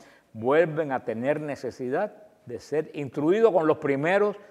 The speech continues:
rudimentos de las cosas divinas. Están necesitados de leche en lugar de alimento sólido. Pues todo el que se nutre de leche desconoce la doctrina de la justicia de,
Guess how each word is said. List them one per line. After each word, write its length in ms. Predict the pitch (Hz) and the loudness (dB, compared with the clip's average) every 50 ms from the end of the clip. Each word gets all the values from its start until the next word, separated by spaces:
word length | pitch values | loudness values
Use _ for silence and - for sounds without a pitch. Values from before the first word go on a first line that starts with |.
| - _ _ _ - - | -20 _ _ _ -8 -4
rudimentos 880 | 120 127 123 123 120 117 127 151 165 160 143 101 - - 95 85 - - _ _ _ _ _ _ _ _ _ - | -2 0 0 0 -2 -2 -2 -4 -4 -4 -8 -10 -10 -12 -12 -12 -14 -20 _ _ _ _ _ _ _ _ _ -10
de 120 | 117 107 | -10 -10
las 100 | 101 - | -10 -10
cosas 320 | - - 120 123 - 123 | -10 -10 -10 -8 -8 -8
divinas. 400 | 123 131 117 107 104 98 85 82 - _ _ _ _ _ _ _ _ _ _ _ _ _ _ _ _ _ _ _ _ - | -6 -6 -6 -6 -8 -10 -14 -18 -20 _ _ _ _ _ _ _ _ _ _ _ _ _ _ _ _ _ _ _ _ -12
Están 400 | - 101 - - 151 156 170 170 | -12 -10 -2 2 2 2 2 2
necesitados 800 | 175 160 - 160 139 - 131 120 107 127 156 175 185 185 190 180 - - - - | -4 -6 -4 -4 -6 -4 -4 -6 0 2 2 2 2 0 -2 -6 -8 -14 -16 -8
de 180 | 117 113 110 | -4 -2 -2
leche 600 | 110 120 156 202 196 - 139 127 127 - - - _ _ _ _ _ _ _ _ - | 0 0 0 0 -2 -4 -4 -6 -6 -8 -12 -20 _ _ _ _ _ _ _ _ -16
en 160 | 113 110 107 | -12 -8 -6
lugar 360 | 107 110 110 123 135 147 156 | -4 -2 2 4 4 4 4
de 60 | 143 143 | 2 -2
alimento 480 | 135 131 120 113 127 135 127 - 139 | -2 -2 -4 -6 -8 -10 -8 -8 -10
sólido. 480 | - - 139 120 110 101 95 92 92 - - _ _ _ _ _ _ _ _ _ _ _ _ _ _ _ _ _ _ _ _ _ _ _ _ - | -6 -2 -2 -2 -2 -2 -6 -8 -10 -12 -18 _ _ _ _ _ _ _ _ _ _ _ _ _ _ _ _ _ _ _ _ _ _ _ _ -10
Pues 200 | - 110 104 - | -8 -8 -6 0
todo 200 | - 165 185 202 | 4 4 6 6
el 80 | 202 170 | 4 2
que 100 | - 165 | 0 0
se 160 | - 151 131 | 2 2 0
nutre 320 | 135 156 180 170 196 170 | 0 -2 -2 0 2 2
de 100 | 151 139 | 4 4
leche 560 | 127 135 165 202 190 - - 123 117 131 - - _ _ _ _ _ _ _ _ _ _ - | 2 2 2 0 0 -4 -6 -6 -6 -6 -10 -18 _ _ _ _ _ _ _ _ _ _ -8
desconoce 580 | - 117 113 - - 123 113 120 139 - - 151 | -4 -4 -4 -2 0 0 0 0 0 0 0 2
la 100 | 135 123 | 2 2
doctrina 480 | 120 117 104 101 - 127 147 160 160 | 2 0 -2 -4 -6 -6 -6 -2 -2
de 60 | 147 131 | 0 0
la 80 | 123 | 0
justicia 680 | 107 110 104 - - - 139 151 143 - 151 139 127 | -2 -4 -10 -10 -8 -6 -6 -6 -4 -2 0 0 0
de, 280 | 117 104 98 92 - - | 0 -2 -4 -8 -10 -14